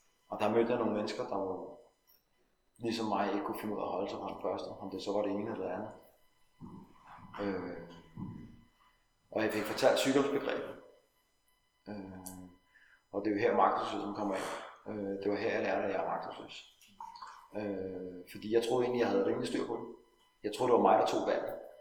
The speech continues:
Øh, jeg var også lige forbi en halv behandling, og den var halv, før jeg stak af. Fordi jeg ikke er arrogant, men har styr på, at de ikke ved noget som helst, og jeg kan godt være, at de har kørt behandling i tredive fyrre år,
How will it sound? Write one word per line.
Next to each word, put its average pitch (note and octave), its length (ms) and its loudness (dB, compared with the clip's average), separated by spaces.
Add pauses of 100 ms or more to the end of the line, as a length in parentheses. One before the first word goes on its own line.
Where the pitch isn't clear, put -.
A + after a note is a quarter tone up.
(420)
Øh, G#2+ 240 8
jeg G#2+ 100 10
var A2 80 12
også B2 220 12
lige C3 180 4
forbi C3 140 4
en A#2 220 0
halv A#2+ 140 8
behandling, A#2+ 400 2 (440)
og - 400 -6
den G#2 80 -4
var A2 100 12
halv, - 300 6
før - 80 2
jeg - 80 2
stak - 200 0
af. - 140 -2 (1040)
Fordi F#2+ 200 -8 (160)
jeg - 560 4
ikke G2+ 160 -2
er D#2+ 140 0
arrogant, D2+ 420 2 (100)
men F#2+ 160 -4
har F2+ 200 -6
styr F2 280 -4
på, G#2+ 160 -2
at - 160 -4
de A2+ 140 -8
ikke G2+ 140 -2
ved G2+ 100 -6
noget A#2 180 4
som A#2+ 120 0
helst, A#2+ 280 -4 (240)
og F#2 80 -6
jeg F#2 160 -4 (480)
kan - 100 -20
godt E2 120 0
være, D#2+ 80 0
at F2 40 0
de E2+ 60 0
har - 80 -4
kørt - 160 -2
behandling F2+ 300 -4
i - 80 -12
tredive - 240 2
fyrre C3 220 8
år, - 60 4